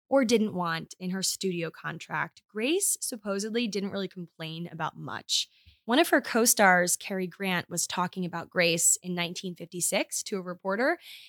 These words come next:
He was talking about shooting a romantic thriller in France called To Catch a Thief, which is one of my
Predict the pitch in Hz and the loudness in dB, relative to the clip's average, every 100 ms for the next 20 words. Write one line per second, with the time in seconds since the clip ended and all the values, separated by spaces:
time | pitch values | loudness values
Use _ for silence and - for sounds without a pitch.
0 | - 214 202 202 - 208 190 180 175 - | -4 0 4 2 2 4 6 6 4 2
1 | - 214 202 185 180 180 180 - - - | 2 2 0 0 -2 -2 -6 -10 -14 -4
2 | 240 214 180 175 - 175 - 254 202 - | 0 2 2 0 -6 -10 0 2 2 -2
3 | - - 175 - 170 - 175 185 185 277 | -8 -8 -8 -12 -12 -14 -14 -10 -8 -8
4 | - 175 180 170 - 180 185 185 175 | -6 -2 -2 -2 -4 -4 -6 -6 -10